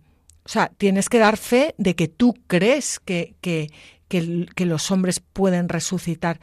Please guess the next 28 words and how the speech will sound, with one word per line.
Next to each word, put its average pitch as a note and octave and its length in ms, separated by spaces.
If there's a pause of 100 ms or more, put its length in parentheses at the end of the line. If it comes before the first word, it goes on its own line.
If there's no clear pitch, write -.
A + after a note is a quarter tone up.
(180)
a F3+ 100
un F3+ 100
muerto F3+ 500
en E3 140
nombre E3 300
de D3 120
Cristo. A#3 640 (400)
Y F#3+ 80
entonces, F#3 320
claro, A3 180
mi D#3+ 80
marido D3 260
y F#3+ 80
yo, G#3 120
nos, E3 140
bueno, F3 200
mi D3 100
marido, D3+ 440
por D#3+ 120
supuesto, D#3+ 340
me E3 100
miró D#3+ 200
como D#3+ 140
diciendo, D3+ 340
"Contesta C#3 400
tú". G#3 200 (140)
<laughs> - 1400
Y, G#3+ 680